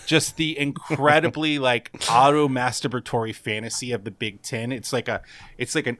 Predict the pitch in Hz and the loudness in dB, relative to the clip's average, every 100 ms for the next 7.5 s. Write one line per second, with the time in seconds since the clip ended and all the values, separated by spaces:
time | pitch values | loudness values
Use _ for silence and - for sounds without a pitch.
0 | - 147 165 165 120 127 131 120 - 120 | -4 4 6 6 2 -2 0 0 -2 -4
1 | 117 107 - - 131 131 - _ _ _ | -4 -6 -10 0 2 2 -4 _ _ _
2 | - 139 131 135 123 113 123 117 - 104 | -2 6 6 6 0 0 -2 -2 -4 -4
3 | 101 98 - _ _ _ - 156 - - | -4 -8 -12 _ _ _ 4 4 4 4
4 | 151 160 - 143 135 110 156 110 95 - | 4 4 0 -4 -4 -4 -4 -4 -6 -16
5 | - 113 123 123 110 95 117 110 110 113 | -12 -8 -4 -4 -4 0 2 0 -4 -12
6 | 113 113 - 123 107 110 113 - 110 - | -10 -10 -6 -6 -6 -12 -12 -10 -10 -10
7 | 95 104 104 98 | -14 -12 -10 -10